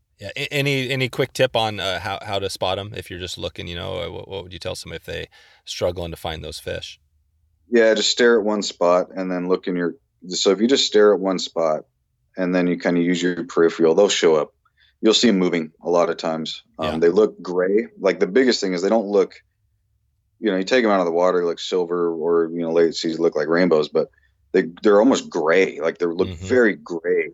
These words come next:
Speaker 2: in the river. So you're not looking, if you, if you see a dark spot, you know, that's usually a Chinook or something. It's, uh, they look gray. And so that's what you wanna look
Speaker 1: Okay.
Speaker 2: for is, like, this, this transparent gray. And,
Speaker 1: Okay.
Speaker 2: uh,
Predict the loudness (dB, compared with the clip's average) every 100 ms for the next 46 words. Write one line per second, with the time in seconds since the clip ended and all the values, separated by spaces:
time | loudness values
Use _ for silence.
0 | _ -10 -2 2 2 0 -4 -2 0 0
1 | 0 -2 -4 -6 -4 -4 -4 -4 -2 0
2 | 2 4 4 2 2 2 0 -8 -8 -6
3 | -4 -4 -4 -2 -2 -4 -2 -2 -4 -6
4 | -4 -4 -6 -10 -10 -10 -2 -2 0 2
5 | 2 0 _ _ _ _ _ _ 2 4
6 | 4 -2 -2 2 4 2 -2 -10 0 0
7 | 2 0 -2 -4 -4 -2 -2 -2 -4 -4
8 | -4 -8 -8 -20 _ _ _ -10 -10 -4
9 | -2 -2 -2 0 2 0 -4 -10 -6 2
10 | 2 2 -4 _ _ _ _ _ -4 0
11 | 2 4 4